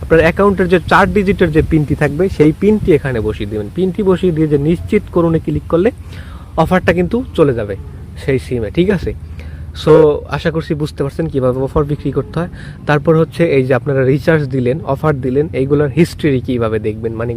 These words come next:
গেছে কি না, নাকি ক্যান্সেল হয়ে গেল, এটা দেখার জন্য এই যে নিচে দেখতে পাচ্ছেন এই যে হিস্ট্রি, এই হিস্ট্রি নামে অপশনে একটা ক্লিক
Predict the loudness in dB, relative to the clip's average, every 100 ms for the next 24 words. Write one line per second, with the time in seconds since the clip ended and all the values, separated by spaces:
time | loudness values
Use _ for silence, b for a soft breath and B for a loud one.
0 | 0 0 0 -2 -2 -4 -6 B B B
1 | B B -6 -4 2 2 2 -2 -2 0
2 | 0 0 0 -4 B B B -2 0 2
3 | 4 2 2 2 2 2 2 0 0 -2
4 | -2 -4 -4 -2 -4 -4 -2 -2 -2 -4
5 | -2 0 0 -4 B B 0 2 0 2
6 | 2 4 4 2 2 0 0 0 -4 -4
7 | -6